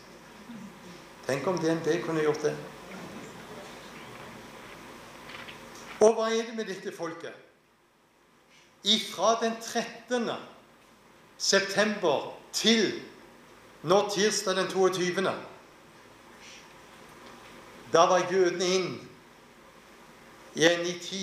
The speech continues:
dager, og de bekjente synder. Og de sto, de som var ute med havet, og liksom hev utover havet syndene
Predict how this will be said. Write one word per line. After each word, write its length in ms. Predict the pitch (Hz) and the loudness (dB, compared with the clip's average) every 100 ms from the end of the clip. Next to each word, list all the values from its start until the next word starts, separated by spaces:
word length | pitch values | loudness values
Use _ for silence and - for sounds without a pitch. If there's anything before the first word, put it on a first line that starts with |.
| 165 | 0
dager, 540 | 175 170 147 180 117 - - - - - - - - - - | 2 2 2 0 0 -8 -18 -20 -20 -20 -20 -20 -20 -20 2
og 140 | 151 | 4
de 80 | 170 | 6
bekjente 640 | 170 - - 185 180 - 180 | 2 0 0 -2 -2 -2 -2
synder. 560 | - 185 175 147 175 107 - - - - - - - - - - - | 0 0 -2 -2 -2 -2 -12 -20 -20 -20 -20 -20 -20 -20 -20 -20 0
Og 80 | 165 165 | 4 6
de 60 | 180 | 4
sto, 480 | - 185 190 190 175 | 2 2 2 0 -2
de 80 | 160 180 | 0 2
som 160 | 196 180 | 2 6
var 160 | 180 | 6
ute 160 | 180 185 | 6 2
med 160 | 175 | 0
havet, 640 | 135 160 190 160 165 143 - - - - - | 6 8 8 8 4 4 0 -12 -18 -18 4
og 300 | 165 170 170 | 6 8 6
liksom 460 | 170 170 - 180 170 131 | 4 0 0 0 -2 -4
hev 320 | 165 185 185 170 - 180 | 2 6 6 4 -4 -6
utover 420 | 180 175 180 175 | -6 -2 0 2
havet 720 | - 180 180 180 165 143 87 - - - - - | 2 4 6 6 4 2 -2 -12 -16 -20 -18 0
syndene 720 | - 190 196 165 185 190 175 | 4 4 4 2 2 4 2